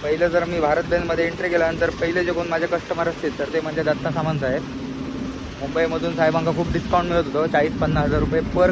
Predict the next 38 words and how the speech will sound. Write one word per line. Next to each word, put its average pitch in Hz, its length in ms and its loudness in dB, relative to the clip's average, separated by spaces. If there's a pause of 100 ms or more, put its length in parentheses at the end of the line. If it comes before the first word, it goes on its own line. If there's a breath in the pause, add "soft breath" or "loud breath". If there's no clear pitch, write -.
गाडी 156 320 4 (720)
एक्स्ट्रा 151 260 0
डिस्काउंट 180 440 -2
मिळत 156 320 -2
होतं. 131 260 -2
तरी 151 140 0
पण 156 180 -4
त्यांनी, 160 180 -4
"आपलं 165 260 -2
लोकल 165 280 0
पोरगो 165 360 0 (540)
सिंधुदुर्गातलं 160 580 0
काम 160 260 2
करता, 143 360 2
त्याका 139 260 -2
काहीतरी 151 240 0
सपोर्ट 165 400 -2
करूया," 143 200 2
म्हणून 143 220 -4
साहेबांनी 156 340 -4
काय 156 140 0
केलं 147 200 -2
नाही 180 120 -6
की 196 80 -4
आठी 160 280 0
गाड्या 165 280 2 (500)
माझ्याकडनं 175 480 4
घेतल्या. - 300 -2 (1080)
त्याच्यामुळे 170 1040 0
माका 156 240 -2
पण 165 140 0
चांगली 165 280 0
ग्रोथ 156 220 0 (100)
मिळालेली 151 340 2
आहे 147 60 0
आणि 156 100 -4
त्याच्यानंतर 165 560 -2
त्याच 190 240 0